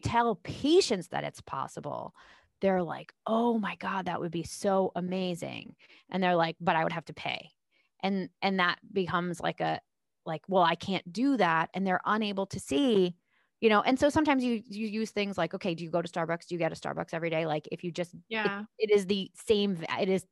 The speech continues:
Speaker 1: costs the same amount as if you got, like, or less tha-, as if you got, like, a Starbucks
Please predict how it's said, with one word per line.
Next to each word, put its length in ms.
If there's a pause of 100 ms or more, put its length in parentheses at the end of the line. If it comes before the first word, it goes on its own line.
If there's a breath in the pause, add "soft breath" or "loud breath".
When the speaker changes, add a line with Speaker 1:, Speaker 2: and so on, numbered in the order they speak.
Speaker 1:
costs 240
the 80
same 240
amount 320
as 120
if 160
you 220 (160)
got, 160 (140)
like, 280
or 160
less 380
tha-, 220
as 140
if 140
you 100
got, 260
like, 140
a 40
Starbucks 420